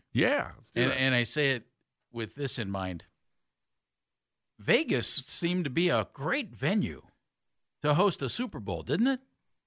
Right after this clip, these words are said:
Speaker 2: I mean, it seemed phenomenal. Party Central, blah, blah, blah. There's one group of people who apparently were not crazy about the idea of the game being in Vegas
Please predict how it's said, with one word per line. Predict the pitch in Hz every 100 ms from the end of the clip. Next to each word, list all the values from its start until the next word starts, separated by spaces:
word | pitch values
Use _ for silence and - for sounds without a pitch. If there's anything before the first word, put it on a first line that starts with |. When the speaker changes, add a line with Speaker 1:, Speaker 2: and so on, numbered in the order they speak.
| _ _ _ _ _ _ -
Speaker 2:
I |
mean, | 139 160
it | 226 -
seemed | - 180 156 127 - _
phenomenal. | - 110 180 269 101 - - _ _ _ _ _ _ _ _ _ _ _ _ -
Party | 165 226 214
Central, | - 214 226 - 185
blah, | 135 175 202
blah, | 170 180
blah. | 180 160 185 208 208 _ _ _ _
There's | 131 147 127
one | 147 262 262
group | 131 175 220
of | 160 -
people | 190 220 120
who | 123 131
apparently | 123 165 165 156 139
were | 131
not | 131 160 196 -
crazy | - 151 196 117
about | 113 117 117
the | 127
idea | 117 120 139 143
of | 127 123 123
the | 110
game | 113 135 143 123
being | 131 139
in | 120
Vegas | 104 139 151 95 - -